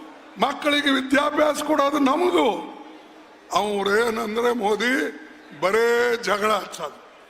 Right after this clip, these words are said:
ಇವತ್ತೆಷ್ಟು ಜನ ಹಿಂದುಳಿದಂಥವ್ರಿದ್ದಾರೆ, ಅವ್ರು ಎಲ್ಲರಿಗೆ ಟೆನೆಂಟ್ ಇದ್ದವರಿಗೆ ಕಾಯಂ ಮಾಡ್ತಕ್ಕಂಥದ್ದು,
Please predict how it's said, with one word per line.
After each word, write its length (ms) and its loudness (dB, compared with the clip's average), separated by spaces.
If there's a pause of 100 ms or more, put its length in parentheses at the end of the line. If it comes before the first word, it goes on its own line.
(800)
ಇವತ್ತೆಷ್ಟು 680 0
ಜನ 240 0 (1500)
ಹಿಂದುಳಿದಂಥವ್ರಿದ್ದಾರೆ, 1200 0 (720)
ಅವ್ರು 300 2
ಎಲ್ಲರಿಗೆ 1080 0 (460)
ಟೆನೆಂಟ್ 460 0
ಇದ್ದವರಿಗೆ 720 0 (360)
ಕಾಯಂ 440 0
ಮಾಡ್ತಕ್ಕಂಥದ್ದು, 1300 0